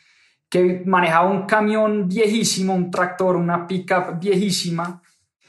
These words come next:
que era una persona supremamente frugal, que tenía una vida como cualquier otra, que vivía en una casa en la que había vivido desde que se mudó a Bentonville, que no era una persona de excesos y no tenía nada de los atributos que uno pensaría tiene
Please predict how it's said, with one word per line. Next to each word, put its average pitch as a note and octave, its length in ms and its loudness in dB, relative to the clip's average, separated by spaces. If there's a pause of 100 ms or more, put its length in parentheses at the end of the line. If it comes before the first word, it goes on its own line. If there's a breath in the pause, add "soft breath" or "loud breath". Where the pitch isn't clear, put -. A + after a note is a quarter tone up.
(160 soft breath)
que E3+ 100 -2
era F3+ 60 2
una G3 140 0
persona E3+ 340 0
supremamente D#3+ 1040 0
frugal, C#3+ 880 -2
que C#3+ 120 -6
tenía C3 260 0
una C#3+ 180 0
vida E3 520 -2
como C#3+ 340 -4
cualquier E3 760 0
otra, F3 520 -2 (340 soft breath)
que E3+ 120 -2
vivía E3 220 4
en F#3 60 2
una G3+ 260 0
casa G3+ 520 2
en G3+ 80 -2
la F3+ 140 0
que - 80 -2
había D3 240 2
vivido D#3+ 640 0
desde D3+ 380 -2
que C#3+ 100 -4
se C#3+ 160 -2
mudó C3+ 340 2
a D3 140 2
Bentonville, E3+ 760 -4 (560 soft breath)
que F3 120 0
no F3+ 100 2
era F#3 60 2
una G#3 160 0
persona E3+ 340 0
de F#3+ 80 2
excesos - 800 -2
y D#3 80 -2
no C#3+ 160 0
tenía F3+ 380 0
nada F#3 600 0
de D#3+ 120 -2
los D3 180 -2
atributos E3+ 680 0
que - 100 -8
uno D#3 160 -2
pensaría C#3 720 0
tiene D3 640 -2